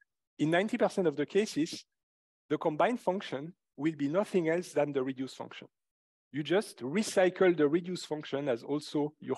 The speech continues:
combine function. In the case of the sum, that's exactly what we do. If your reduce function is summing the values for the same key, then just use that as well as the combine function. Why does that work? Because addition has two properties. Addition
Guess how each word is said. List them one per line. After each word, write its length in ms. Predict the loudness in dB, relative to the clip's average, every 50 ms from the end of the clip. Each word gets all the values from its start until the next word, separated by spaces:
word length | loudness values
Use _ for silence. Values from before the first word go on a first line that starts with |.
| -2
combine 320 | -2 -2 0 0 -2 -2 -4
function. 340 | -8 -12 -12 -10 -12 -14 -16 _ -18 -20 -20 -20 -14 -6 -2
In 80 | 2 4
the 120 | 4 4
case 200 | 4 4 2 4
of 160 | 4 2 4
the 120 | 2 2 2
sum, 280 | 2 2 2 4 4
that's 180 | 2 2 2 2
exactly 360 | 0 2 0 0 0 0 2
what 200 | 2 2 2 0
we 100 | -2 -8
do. 120 | -8 -10 -16 -16 -14
If 160 | -14 -8 -2
your 120 | -2 0 0
reduce 340 | 0 0 -2 -2 -6 -4 -2
function 400 | -2 -2 -2 0 -2 -2 -2 -2
is 120 | -6 -8
summing 560 | -6 -2 0 2 2 4 2 2 2 0 -4 -6 _ _ _ _ _ _ -2
the 100 | -2 0
values 640 | 2 2 2 2 2 0 -2 -2 -2 -4 -8 -16 _
for 180 | _ -4 -2 -2
the 80 | -2 0
same 260 | 0 0 0 0 0
key, 220 | -2 0 0 0 0 -2 -12 -20 -20 -20 _ _ 0
then 160 | 0 2 4
just 240 | 4 2 2 2 -2
use 160 | -4 0 2
that 180 | 2 2 4 2
as 120 | 0 0
well 160 | 2 2 4
as 140 | 4 2 0
the 80 | -2 -4
combine 380 | -2 -4 -4 0 0 0 0
function. 480 | -2 -6 -10 -10 -8 -10 -12 -12 -12 -14 _ _ _ _ _ _ _ _ _ _ _ -6
Why 240 | 0 2 4 4 4
does 220 | 4 4 4 6
that 240 | 6 4 4 4 4
work? 360 | 4 4 4 4 0 -4 -16 _ _ _ _ _ _ _ _ _ _ _ -4
Because 380 | -2 2 4 4 4 4 2 -4 -6 -2
addition 560 | -2 0 2 2 0 2 2 2 2 2 2
has 280 | 0 0 -2 -2 -2 -2
two 140 | -4 -4 0
properties. 680 | 2 2 4 4 2 0 0 -2 -8 -10 -10 -12 -16 _ _ _ _ _ _ _ _ _ _ _ _ _ _ _ _ _ _
Addition 600 | 0 0 0 0 -2 0 0 2 2 2 0 -2